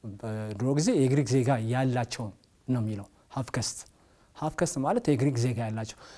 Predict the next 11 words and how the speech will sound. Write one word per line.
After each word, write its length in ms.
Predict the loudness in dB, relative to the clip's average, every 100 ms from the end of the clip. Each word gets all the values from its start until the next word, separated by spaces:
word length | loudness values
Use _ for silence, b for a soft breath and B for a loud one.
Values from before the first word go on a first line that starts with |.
| B
እነሱም 320 | 6 6 6
የግሪክ 300 | 6 6 4
ዜጋ 200 | 6 8
የሚባሉት 580 | 8 6 6 6 6 4
ከየት 240 | 0 2 2
አካባቢ 320 | 2 2 2
መሰለ 280 | 0 -4 -4 -2
ፈልሰው 280 | -2 -2 -2
የሚመጡት? 360 | -4 -6 -10 -16 B B
ከዶምቢዶሎ 1500 | 2 4 6 6 6 4 0 -2 -4 4 8 8 10 10 10 8
መቱ፣ 260 | 6 4